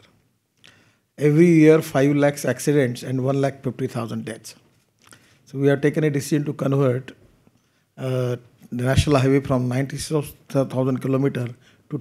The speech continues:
two lakh kilometer. Already we have reached up to one lakh seventy-five thousand kilometer.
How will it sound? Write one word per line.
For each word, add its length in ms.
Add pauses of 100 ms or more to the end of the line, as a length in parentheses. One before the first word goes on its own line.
two 100
lakh 240
kilometer. 400 (720)
Already 640 (180)
we 180
have 420 (640)
reached 220
up 160
to 340 (240)
one 300
lakh 180
seventy-five 560
thousand 300
kilometer. 380